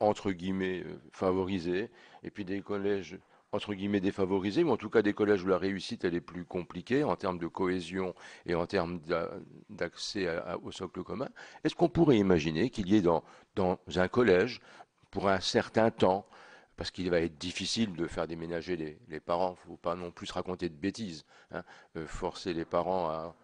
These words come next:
enlever les gamins d'un collège pour les mettre ailleurs, mais donc, dans un collège, imaginez qu'on puisse avoir des classes, de nouveau, de dix, douze élèves, puis dans l'autre, où c'est, où c'est plus facile, des classes de trente, trente-cinq élèves. Parce que le vrai problème, en fait,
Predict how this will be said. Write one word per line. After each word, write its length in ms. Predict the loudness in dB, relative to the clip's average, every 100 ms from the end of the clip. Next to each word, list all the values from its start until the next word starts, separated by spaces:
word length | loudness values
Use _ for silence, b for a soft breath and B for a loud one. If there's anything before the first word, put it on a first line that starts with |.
| -12
enlever 280 | -10 -6 -4
les 120 | -4
gamins 300 | -4 -4 -4
d'un 160 | -6
collège 340 | -4 -2 0 -2
pour 140 | -6
les 80 | -6
mettre 220 | -6 -6
ailleurs, 260 | -4 -4 -6 B B B
mais 100 | 4
donc, 240 | 6 4
dans 220 | 4 4 6
un 80 |
collège, 420 | 6 8 8 6 4
imaginez 460 | 4 4 4 0
qu'on 160 | 0 -2
puisse 240 | -2 2
avoir 400 | 2 4 4 2
des 160 | 2 0
classes, 440 | 2 0 0 -12 _ b b b b
de 100 | -2
nouveau, 340 | 0 -2 -4 -8 -8
de 280 | 0 0 0
dix, 300 | -2 -2 -2
douze 240 | -2 2
élèves, 320 | 2 2 -4 -14 b b b b
puis 340 | -10 -8 -8 -6
dans 160 | -4
l'autre, 300 | -2 -2 -4 -16 _ _ _
où 80 | -10
c'est, 160 | -2 -2
où 260 | -4 -14
c'est 80 | -10
plus 140 | -6 0
facile, 500 | 2 2 -2 -6 -8
des 180 | -2 0
classes 320 | 4 4 4
de 140 | 0 -4
trente, 420 | -2 0 0 0
trente-cinq 540 | -4 -4 -2 -2 -2
élèves. 240 | -2 -2 -4 _ B B B
Parce 160 | -8 -6
que 80 |
le 140 | -4 -2
vrai 300 | 0 4 4
problème, 500 | 4 2 2 -2 -6
en 100 | -12
fait, 340 | -6 -6 -8